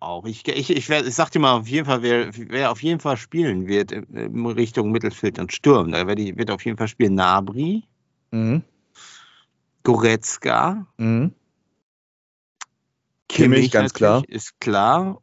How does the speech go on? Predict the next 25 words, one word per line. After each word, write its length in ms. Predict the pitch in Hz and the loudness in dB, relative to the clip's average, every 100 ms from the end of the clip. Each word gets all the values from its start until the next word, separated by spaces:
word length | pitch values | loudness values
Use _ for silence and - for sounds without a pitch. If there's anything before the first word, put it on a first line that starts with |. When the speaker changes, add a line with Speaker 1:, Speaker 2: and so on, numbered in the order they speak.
| _ | _
Speaker 1:
und, 440 | 95 110 123 147 135 _ _ _ _ - | -12 -6 -4 -6 -8 _ _ _ _ -10
äh, 240 | - - - | -8 -8 -10
Sané. 880 | 120 123 123 123 107 101 78 73 - | -6 0 2 4 2 0 -2 -6 -10
Und 140 | 95 | -8
jetzt 180 | 104 107 | -6 -4
weiß 140 | 120 113 | -4 -2
ich 80 | |
gar 100 | 120 | 0
nicht, 120 | 117 117 | 0 -2
ob 100 | 110 | -2
noch 120 | 120 | -2
überhaupt, 500 | 120 117 120 139 - - - _ | 0 2 2 0 -8 -20 -20 _
was 200 | 143 - | -4 -2
ich 140 | 190 170 | -4 0
ja 120 | 143 | -2
spannend 460 | - 151 156 156 135 | 0 0 0 -2 -6
finden 340 | 151 147 139 | -6 -4 0
würde, 260 | 143 139 127 | 0 0 0
wären 440 | 135 131 135 123 | 2 2 0 -4
so 220 | 113 123 | 0 0
Spieler 340 | - 131 120 113 | 0 2 2 4
wie 100 | 117 | 4
Musiala 640 | 120 110 120 117 131 127 | 2 4 4 4 4 0
und 180 | 110 110 | 0 -2
Moukoko. 840 | 113 104 98 87 80 - - - | -4 -2 -2 -2 -4 -10 -12 -18